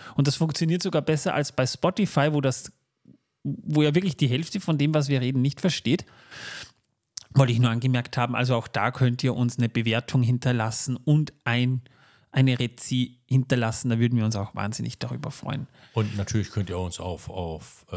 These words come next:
Speaker 2: Instagram unter Eisenkessel unterstrich R P G, äh, besuchen oder aber auf unserer Webseite, wo ihr alle Links sowieso nochmal habt, wo ihr auch den Link zu Holy habt mit dem guten Rabattcode Ring fünf.
Speaker 1: Ring fünf.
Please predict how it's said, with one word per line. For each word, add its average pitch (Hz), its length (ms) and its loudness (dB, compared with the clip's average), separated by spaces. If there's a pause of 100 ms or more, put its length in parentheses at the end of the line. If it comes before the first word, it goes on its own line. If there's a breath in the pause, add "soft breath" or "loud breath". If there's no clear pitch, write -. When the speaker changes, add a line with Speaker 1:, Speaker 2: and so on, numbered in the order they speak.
Speaker 2:
Instagram 104 560 -2
unter 92 420 -8
Eisenkessel 92 580 -6
unterstrich 85 420 -8
R 92 120 -2
P - 180 -4
G, 143 300 -4 (180)
äh, 120 140 -4
besuchen 123 640 -2 (340 loud breath)
oder 107 320 0
aber 92 140 -4
auf 87 140 -4
unserer 92 220 -2
Webseite, 139 520 0
wo 104 60 -2
ihr 104 120 -2
alle 139 140 0
Links 127 340 0
sowieso 107 300 -2
nochmal 170 320 2
habt, - 300 -4 (240 soft breath)
wo 107 300 0
ihr 104 120 -4
auch 92 120 -4
den 98 140 -4
Link 98 240 -2
zu 90 160 -6
Holy 180 240 0
habt 160 360 -4
mit 95 440 -4
dem 85 340 -2
guten 92 380 -4
Rabattcode 90 760 -4
Ring 87 320 -2
fünf. 214 300 0
Speaker 1:
Ring 147 400 0
fünf. 262 480 0